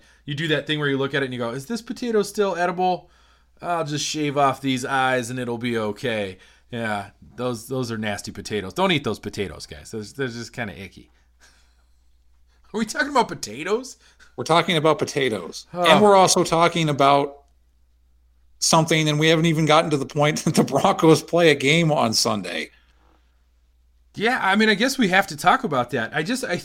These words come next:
Speaker 1: I, I do feel like we, we, we have, we were let down today a little bit by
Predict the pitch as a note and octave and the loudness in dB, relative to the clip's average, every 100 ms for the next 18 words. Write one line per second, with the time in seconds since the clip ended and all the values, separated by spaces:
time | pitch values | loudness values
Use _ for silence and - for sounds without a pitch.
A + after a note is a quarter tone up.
0 | - F3 - - F3 D#3 C4+ C#4 G3+ F#3 | -8 -10 -10 -4 -2 2 2 2 0 2
1 | D3+ C#3 C3+ C3+ C3+ C3+ C#3 C3 B2+ - | 2 0 -4 -10 -10 -6 -2 -2 -4 -8
2 | _ _ _ _ _ _ _ _ _ _ | _ _ _ _ _ _ _ _ _ _
3 | _ - C#3+ D3+ D3+ A#2 - C#3 G#3 F3+ | _ -10 -4 -2 -4 -8 -10 -4 -2 0
4 | D3+ E3+ B2 C3+ C#3 B2 G#2 G2 F#2 F2 | -2 -2 0 0 0 -4 -6 -6 -10 -12
5 | C#2+ - _ _ _ _ _ _ _ _ | -14 -18 _ _ _ _ _ _ _ _
6 | _ _ _ _ B2 B2 B2 A#2+ A2+ | _ _ _ _ -2 0 2 0 -4